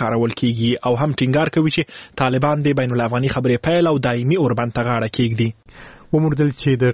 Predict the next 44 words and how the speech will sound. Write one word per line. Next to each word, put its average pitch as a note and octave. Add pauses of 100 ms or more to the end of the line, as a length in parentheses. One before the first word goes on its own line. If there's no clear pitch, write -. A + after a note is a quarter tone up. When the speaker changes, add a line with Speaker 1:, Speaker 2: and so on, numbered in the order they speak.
Speaker 2:
قطر A#2
په -
پلازمینه G#2+
دوحه G2+
کې D#3+
د E3
افغانستان D3
د C3+
سولې E3
په C3+
تړاو C3 (300)
سبا B2+ (320)
دوه C3
ورځنۍ G#2+ (260)
غونډه A2+
پیلېږي. G2 (360)
په -
دې G#2+
غونډه B2
کې A2+
ګڼ C#3 (140)
افغان A#2+
سیاستوال A#2
هم C#3+ (380)
وربلل G2+
سوي G2
دي. A2 (720)
د F3
غزني E3
والي E3
وایي، A#2+
په F#2+
غزني A2
کې G#2+
د G#2+
کابل G#2+ (120)
کندهار G#2
پر G2+
لویه G#2
لار D3+ (320)
پوځي B2
عملیات A#2+
پیل G#2
سوي. G2+